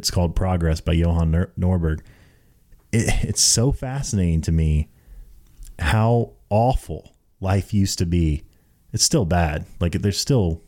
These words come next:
a lot of tragedy. Things are still really unfair. But maybe we should have some gratitude because we didn't grow up in nineteen hundred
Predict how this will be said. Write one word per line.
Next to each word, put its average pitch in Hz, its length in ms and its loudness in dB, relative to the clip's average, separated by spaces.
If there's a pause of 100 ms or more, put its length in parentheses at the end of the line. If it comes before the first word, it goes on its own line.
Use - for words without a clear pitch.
(200)
a 90 60 -2
lot 90 200 2
of 82 60 -2
tragedy. - 640 -2 (240)
Things 117 280 2
are 98 80 2
still 110 320 0
really 98 320 2
unfair. 85 480 0 (800)
But 98 260 -2 (840)
maybe 135 260 2
we 196 100 4
should 135 160 0
have 123 280 2
some 117 160 2
gratitude 98 720 0 (520)
because 101 280 0
we 107 80 2
didn't 101 200 0
grow 98 180 2
up 110 120 2
in 82 180 -2
nineteen 87 380 0
hundred 87 520 0